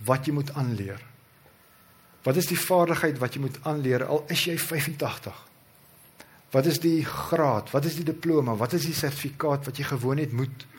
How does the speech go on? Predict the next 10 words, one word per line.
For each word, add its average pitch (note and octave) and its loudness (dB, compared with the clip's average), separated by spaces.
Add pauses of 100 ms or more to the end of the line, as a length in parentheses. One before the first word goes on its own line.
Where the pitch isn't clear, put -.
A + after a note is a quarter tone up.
(120)
moet C#3 -8
voltooi? A2+ -4 (960)
Wat D3 0
is C3+ 2
dit F#2 -6 (960)
wat, A2+ 4 (380)
wat A#2+ -4
jy C3 4
moet C#3+ 0
doen? G2 -6